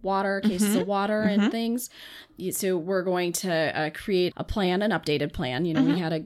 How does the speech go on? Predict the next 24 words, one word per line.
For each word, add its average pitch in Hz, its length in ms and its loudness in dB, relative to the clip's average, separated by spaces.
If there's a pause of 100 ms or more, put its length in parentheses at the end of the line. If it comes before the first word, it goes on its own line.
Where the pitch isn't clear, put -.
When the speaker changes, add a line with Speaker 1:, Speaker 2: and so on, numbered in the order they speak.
(160)
Speaker 1:
good 180 200 -6
plan 156 260 -4
during 165 300 -2
Isabel, 165 480 -4
but 180 240 -2
we're 165 160 -4
going 160 360 -2
to, 156 460 -2
um, 147 400 -4
or 156 100 -4
a 170 40 -4
good 175 180 -2
system - 420 -4
during 151 240 -4
Isabel. 143 380 -2
So - 80 -2
Speaker 2:
Mm-hmm. 160 60 -2
Speaker 1:
we 185 80 2
wanna 190 140 4
make 175 160 2
sure 185 200 0
that 165 140 -2
that's 156 260 -2
captured. 156 640 -6